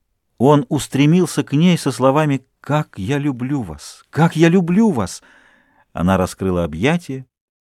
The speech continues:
и прижалась к его груди. Потом подняла голову, и они обменялись долгим поцелуем. Он подумал:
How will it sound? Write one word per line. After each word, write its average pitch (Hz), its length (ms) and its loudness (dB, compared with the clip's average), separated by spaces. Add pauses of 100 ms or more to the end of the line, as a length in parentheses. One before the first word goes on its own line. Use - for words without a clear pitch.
(180)
и 101 80 -6
прижалась 104 560 -4
к - 80 -20
его 82 240 -8
груди. 78 400 -10 (680)
Потом 127 300 4
подняла 120 440 4
голову, 101 600 -2 (680)
и 101 120 0
они 113 360 4
обменялись 120 920 0
долгим 143 640 0
поцелуем. 117 800 -4 (1700)
Он 104 200 0
подумал: 127 540 0